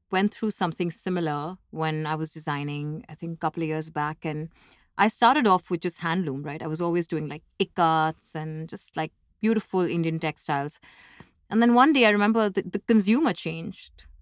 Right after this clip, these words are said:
Suddenly the consumer said, "You know, we're okay. We're, we don't want something that takes two months to weave.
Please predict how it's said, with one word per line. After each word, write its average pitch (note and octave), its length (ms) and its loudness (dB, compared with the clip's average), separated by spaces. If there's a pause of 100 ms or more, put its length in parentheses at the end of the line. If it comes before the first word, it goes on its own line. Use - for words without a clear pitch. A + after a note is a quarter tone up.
(420)
Suddenly G#3+ 440 4
the F#3+ 100 0
consumer F3 400 0
said, E3+ 260 -2
"You F3+ 80 -2
know, E3+ 100 -2
we're F3+ 260 0
okay. E3 480 0
We're, D3+ 220 -2
we F#3 120 2
don't F#3+ 220 4
want D#3+ 220 2
something D#3+ 380 -4
that D3 180 -4
takes - 220 -8
two F3 140 -2
months D3 340 -4
to D#3+ 100 -6
weave. D3 300 -8